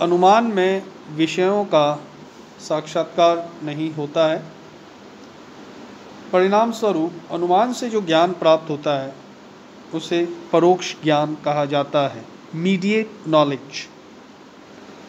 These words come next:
प्रत्यक्ष से प्राप्त ज्ञान अपरोक्ष ज्ञान है, अर्थात immediate knowledge। प्रत्यक्ष की उत्पत्ति इंद्रियों के द्वारा होती है,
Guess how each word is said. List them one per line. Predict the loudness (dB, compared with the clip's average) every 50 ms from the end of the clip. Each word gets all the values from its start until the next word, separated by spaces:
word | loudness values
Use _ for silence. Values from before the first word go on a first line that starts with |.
| -20 -20 -20 -20 -20 -16 -6 0
प्रत्यक्ष | 2 2 2 0 -2 0 0 0 0 -4 -10 -10 -10 -12 -12 -14 -16 -18 -18 -20 -20 -20 -20 -20 -20 -20 -18 -10
से | -4 -4 -4
प्राप्त | 0 4 6 6 6 6 2 -2 -4
ज्ञान | 0 0 0 0 -2 -6 -10 -16 -20 -20 -20 -20 -20 -20 -20 -20 -20 -20 -20 -20 -20 -20 -20 -20 -20 -10 -2 2
अपरोक्ष | 2 2 2 2 2 4 4 4 4 2 0 -6 -10 -6 0
ज्ञान | 2 2 2 2 0 -2
है, | -4 -10 -14 -16 -16 -20 -20 -20 -18 -14 -12
अर्थात | -12 -10 -4 -2 0 0 0 -2 -6 -20 -20 -16 -8 -4
immediate | -2 0 0 0 0 2 4 4 4 4 2 -8 -2 2
knowledge। | 4 4 4 4 2 -4 -6 -10 -12 -12 -12 -14 -18 -20 -20 -20 -20 -20 -20 -20 -20 -20 -20 -20 -20 -20 -20 -20 -20 -20 -20 -20 -20 -20 -20 -20 -20 -20 -20 -20 -20 -20 -20 -20 -20 -20 -20 -20 -20 -20 -20 -20 -20 -20 -10 -2
प्रत्यक्ष | -2 -2 -2 0 -2 -2 -2 -2 -4 -6 -6 -6 -8 -10 -12 -12 -10 -8
की | -8 -8 -8 -6 -6
उत्पत्ति | -6 -4 -2 -2 -2 -2 -4 -6 -6
इंद्रियों | -2 -2 -2 -2 -2 -2 -2 0 -2 -4
के | -4 -6 -4
द्वारा | 2 4 4 6 6 6
होती | 4 2 0 -2 -6 -12
है, | -12 -12 -14